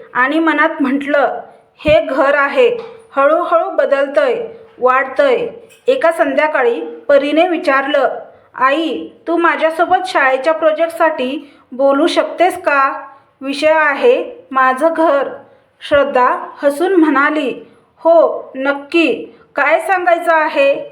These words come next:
परीने बुक ओपन केलं. आत तिने चित्र काढलं होतं. एक घरटं, त्यात आई बाबा, दादा, आजी आजोबा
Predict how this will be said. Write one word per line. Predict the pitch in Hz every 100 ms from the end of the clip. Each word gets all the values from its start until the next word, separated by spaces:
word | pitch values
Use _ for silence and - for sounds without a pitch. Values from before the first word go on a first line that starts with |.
| - _ _ -
परीने | 285 311 320 262 302 339 - 247
बुक | 240 339 - -
ओपन | 277 277 311 311
केलं. | 302 294 269 220 - - - -
आत | 247 302 320 -
तिने | 349 285 339 349 -
चित्र | - 285 - 285
काढलं | 294 285 294
होतं. | 302 294 285 247 - - - _ _
एक | 262 294 294
घरटं, | 262 269 262 202 254 - - - _ -
त्यात | 269 254 311 - - 247
आई | 254 277
बाबा, | 294 285 285 240 - - -
दादा, | - 262 269 262 285 233 - - - _
आजी | 262 247 - 311
आजोबा | 302 311 311 294 330 -